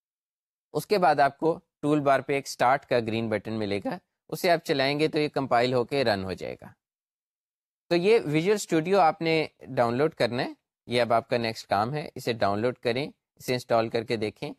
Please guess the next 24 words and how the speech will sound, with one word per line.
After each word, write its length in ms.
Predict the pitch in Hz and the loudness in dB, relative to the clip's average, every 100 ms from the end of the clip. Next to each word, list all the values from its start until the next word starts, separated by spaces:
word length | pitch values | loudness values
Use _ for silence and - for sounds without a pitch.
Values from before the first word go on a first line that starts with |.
| _ - | _ -6
اگر 260 | 151 156 | 0 2
آپ 160 | 139 139 | 2 0
نے 140 | 143 | -4
کوئی 380 | - - 123 131 | -6 -12 -6 -4
ایگزامپل 380 | 127 120 120 143 | 0 -2 -2 -4
چلانی 380 | 143 123 127 131 | -2 -2 -4 -6
ہے 60 | |
تو 120 | 127 | -8
چلا 340 | 120 127 107 117 | -6 0 2 2
لیں، 180 | 156 180 _ - | 0 -8 _ -4
لیکن 240 | 202 196 170 | -2 0 0
نیکسٹ 300 | 175 - 175 | 0 -2 -2
لیکچر 340 | 160 - 156 | 0 0 0
میں 180 | 147 123 _ _ - | 0 -4 _ _ -4
ہم 120 | 135 156 | 0 0
ایک 220 | 143 156 | -2 0
ہیلو 260 | 127 135 | 0 2
ورلڈ 220 | 131 131 - | 2 0 -2
کی 100 | 131 | -6
ایگزامپل 440 | 120 110 110 127 | -2 -2 -2 -6
خود 200 | - 123 | -6 -4
ڈسکس 440 | 117 113 - 113 | -4 -4 -4 -4
کریں 300 | - 110 110 | -2 -4 -4
گے، 120 | 117 | -6